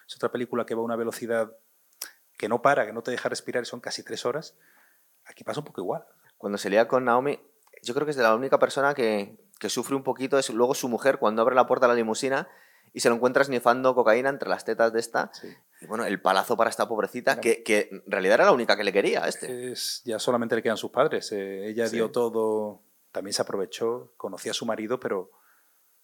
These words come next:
Speaker 1: realmente estaba enamorada de su marido.
Speaker 2: Hombre,
Speaker 1: Fue quien
Speaker 2: suponemos
Speaker 1: le
Speaker 2: que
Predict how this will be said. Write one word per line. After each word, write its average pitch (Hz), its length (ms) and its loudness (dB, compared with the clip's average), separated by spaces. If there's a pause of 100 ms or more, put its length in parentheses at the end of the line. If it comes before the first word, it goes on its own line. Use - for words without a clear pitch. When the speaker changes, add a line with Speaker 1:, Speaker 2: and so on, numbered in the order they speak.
(140)
Speaker 1:
realmente 104 340 -8
estaba 151 240 0
enamorada 95 260 -4
de 90 40 -8
su - 100 -12
marido. 113 240 -10
Speaker 2:
Hombre, - 400 -20
Speaker 1:
Fue 110 120 -8
quien - 100 -4
Speaker 2:
suponemos 98 460 -4
Speaker 1:
le - 40 -10
Speaker 2:
que 98 260 4